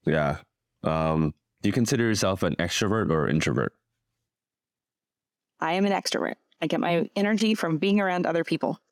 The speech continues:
Speaker 2: So I am an energy vampire.
Speaker 1: I see. Are you, like, hundred percent extrovert, or do you think you're, like, eighty percent extrovert and twenty percent introvert? 'Cause there's all, like, studies that say that you, you cannot be a hundred percent one. What do you, what, what are your thoughts?
Speaker 2: Right.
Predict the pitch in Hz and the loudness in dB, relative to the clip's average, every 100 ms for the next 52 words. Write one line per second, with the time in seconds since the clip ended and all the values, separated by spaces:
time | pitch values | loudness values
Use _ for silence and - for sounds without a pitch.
0 | - - 160 165 165 160 180 196 196 185 | -6 -2 -2 0 0 0 0 0 0 0
1 | - - 78 - 76 67 - 82 85 82 | -2 -2 -2 0 0 0 -2 0 0 0
2 | 76 - 90 98 - 113 104 101 110 110 | -2 -4 0 0 0 -2 -2 -2 -2 0
3 | 98 85 82 76 82 76 78 71 80 78 | 0 2 2 2 0 2 2 2 2 2
4 | 73 - 73 69 - 71 69 64 - 78 | 0 -2 -2 -2 -2 0 0 -2 -2 0
5 | 71 62 71 65 69 67 65 67 64 _ | 0 0 0 0 0 0 0 -2 -4 _
6 | _ _ - 71 78 78 78 80 - - | _ _ -4 0 0 2 0 0 -2 -2
7 | 90 90 80 76 82 78 69 69 87 82 | 0 2 0 0 0 2 2 2 2 2
8 | 80 87 85 76 82 78 82 71 - 78 | 0 0 0 0 0 0 -2 -2 -2 -2
9 | 67 76 76 110 _ _ _ - 80 - | 0 0 0 -2 _ _ _ -4 -2 -2
10 | - 71 - 78 67 - 58 - _ _ | -4 -4 -2 -2 0 0 -4 -6 _ _
11 | _ _ _ _ 226 214 165 - | _ _ _ _ -2 -2 -2 -6